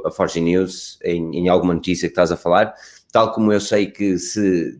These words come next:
tiver a falar de um, de um determinado smartphone e eu não tiver o equipamento em vídeo, e posso meter o teu. É uma boa informação,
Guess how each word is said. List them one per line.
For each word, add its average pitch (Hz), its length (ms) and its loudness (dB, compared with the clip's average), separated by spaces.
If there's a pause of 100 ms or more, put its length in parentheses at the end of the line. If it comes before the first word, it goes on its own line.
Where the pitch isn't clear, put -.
(140)
tiver 104 240 4
a - 20 2
falar 95 340 2
de 85 40 -2
um, 92 240 0
de 98 80 -4
um 95 220 2
determinado 90 440 0
smartphone 90 520 0
e 87 60 0
eu 90 40 2
não 92 140 0
tiver 90 320 0
o 85 40 0
equipamento 87 580 -6 (280)
em 92 140 0
vídeo, 98 580 -2
e - 380 -20
posso 131 260 4
meter 117 180 2
o 110 80 2
teu. 147 300 4 (220)
É 80 40 -2
uma 80 160 0
boa 85 140 2
informação, 110 640 0